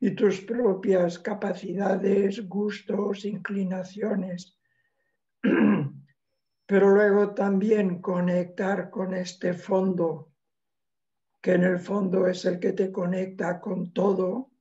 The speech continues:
este yo soy único, el origen de todo, el sustrato, y mantenerte simultáneamente,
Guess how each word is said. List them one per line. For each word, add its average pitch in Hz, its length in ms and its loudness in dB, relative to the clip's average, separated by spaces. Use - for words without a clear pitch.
este 165 760 -6
yo 185 260 0
soy 185 440 -6
único, 196 680 -4
el 190 200 -4
origen 185 560 -4
de 180 160 -2
todo, 190 380 -4
el 180 80 -12
sustrato, 185 880 -8
y 220 160 2
mantenerte 196 880 4
simultáneamente, 190 1600 -2